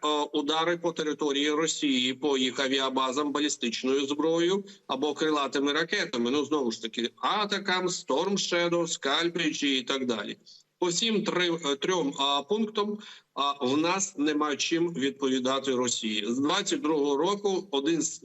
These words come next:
кожен з цих пунктів, він не має повного вирішення.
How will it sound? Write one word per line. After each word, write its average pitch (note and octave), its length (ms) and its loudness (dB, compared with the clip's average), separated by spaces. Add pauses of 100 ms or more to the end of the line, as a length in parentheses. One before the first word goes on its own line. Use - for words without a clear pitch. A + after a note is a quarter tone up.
(120)
кожен D#3+ 440 0
з - 100 -6
цих C#3+ 180 -2
пунктів, F#3+ 540 0
він D3+ 200 0
не D3+ 100 2
має D3+ 260 2
повного B2 440 2
вирішення. G#2+ 540 0